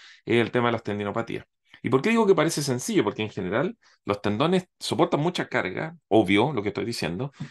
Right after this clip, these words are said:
pero soportan mucha carga en términos reales desde el punto de vista que son capaces de adaptarse incluso teniendo un deterioro estructural importante, imagenológicamente, ¿ya?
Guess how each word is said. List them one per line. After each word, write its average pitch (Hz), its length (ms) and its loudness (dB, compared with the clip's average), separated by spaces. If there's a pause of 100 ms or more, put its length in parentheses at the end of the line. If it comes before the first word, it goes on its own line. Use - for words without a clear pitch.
(120)
pero 131 120 4
soportan 156 420 2
mucha 160 180 0
carga 156 220 0
en 139 80 -2
términos 143 360 0
reales 123 420 0
desde 117 160 -4
el - 40 -8
punto 131 280 -2
de - 20 2
vista 123 240 -2
que 113 80 -6
son 143 180 -4
capaces 131 360 -2
de 123 40 2
adaptarse 113 520 0
incluso 131 340 -4
teniendo 123 320 -2
un 131 80 -2
deterioro 110 380 0
estructural - 440 -4
importante, 117 600 -6
imagenológicamente, 85 1040 -2 (480)
¿ya? 127 260 -2